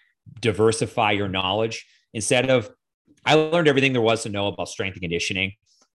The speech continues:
but I can tell you what, I know, I bet you know a fuck of a lot more about business than I do, because that was always the thing for me that, you know, was a limiting factor, understanding, you know, just how to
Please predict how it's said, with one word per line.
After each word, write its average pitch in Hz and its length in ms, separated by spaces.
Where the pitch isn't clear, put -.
but 104 140
I 101 120
can 95 160
tell 127 180
you 110 140
what, 92 280
I 101 100
know, 104 120
I 101 60
bet 120 200
you 95 100
know 87 220
a 85 40
fuck 135 220
of 123 140
a 113 40
lot 104 220
more 107 160
about 95 260
business 90 480
than 92 140
I 92 160
do, 80 260
because 101 320
that 117 260
was 107 120
always 104 380
the 92 80
thing 95 380
for 101 80
me 104 300
that, 90 200
you 92 80
know, 90 100
was 90 140
a 92 40
limiting 90 300
factor, 87 500
understanding, 87 600
you 82 60
know, 82 240
just - 340
how 90 140
to 78 180